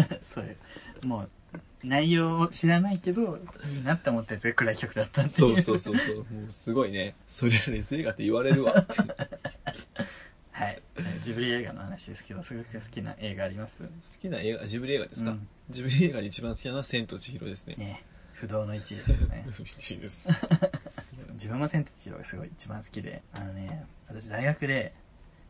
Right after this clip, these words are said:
Speaker 1: 民族学を研究してたんです。
Speaker 2: はいはい。
Speaker 1: 民族学っていうのは、あのね、族の方が、あの、家族の族じゃない方の。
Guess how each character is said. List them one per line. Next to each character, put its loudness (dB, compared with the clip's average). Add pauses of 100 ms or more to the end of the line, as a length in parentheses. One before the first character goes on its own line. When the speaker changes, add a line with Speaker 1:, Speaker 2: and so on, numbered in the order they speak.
Speaker 1:
民 2
族 -4
学 -6
を -12
研 -8
究 -10
し -6
て -14
た -12
ん -12
で -14
す。 -12 (140)
Speaker 2:
は -2
い -4
は -10
い。 -14 (100)
Speaker 1:
民 -6
族 -8
学 -6
っ -14
て -12
い -8
う -8
の -8
は、 -10 (180)
あ -12
の -10
ね、 -8 (280)
族 -4
の -6
方 -6
が、 -2
あ -6
の、 -8 (320)
家 -6
族 -6
の -6
族 -10
じ -8
ゃ -8
な -6
い -6
方 -12
の。 -12